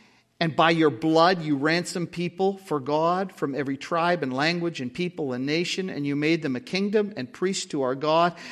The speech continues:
and they shall reign on earth." See, we have no standing with God.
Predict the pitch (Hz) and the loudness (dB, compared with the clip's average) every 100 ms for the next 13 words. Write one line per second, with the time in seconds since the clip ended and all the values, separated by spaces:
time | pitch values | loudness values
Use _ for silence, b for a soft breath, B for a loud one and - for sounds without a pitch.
0 | B 143 151 147 151 135 135 143 135 131 | B -4 -2 -2 -2 -2 -2 -4 -4 -6
1 | 113 117 - _ _ _ _ _ _ _ | -8 -12 -20 _ _ _ _ _ _ _
2 | b b b b b b - - 233 220 | b b b b b b -12 0 4 6
3 | 247 220 214 247 247 240 226 208 170 147 | 6 6 4 4 2 2 4 2 2 0
4 | 123 135 123 123 170 | -2 -2 -2 -4 -10